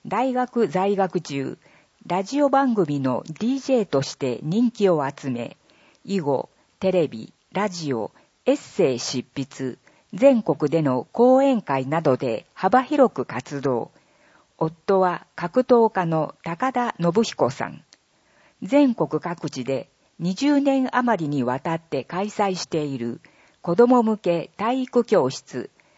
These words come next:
高田道場ダイヤモンドキッズカレッジでは、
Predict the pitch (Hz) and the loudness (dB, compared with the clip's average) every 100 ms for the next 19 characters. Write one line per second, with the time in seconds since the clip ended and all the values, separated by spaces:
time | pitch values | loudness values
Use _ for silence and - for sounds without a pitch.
0 | _ _ 175 175 240 233 214 208 165 135 | _ _ -4 0 2 2 2 2 2 0
1 | 127 123 - 135 160 233 240 233 208 196 | -2 -4 -8 -6 -4 0 2 2 2 -2
2 | 180 175 - - 185 170 - 277 - 269 | 2 2 0 -4 -6 -6 -6 -4 0 2
3 | 202 - 120 113 135 123 123 | 2 -2 -8 -4 -2 -2 -6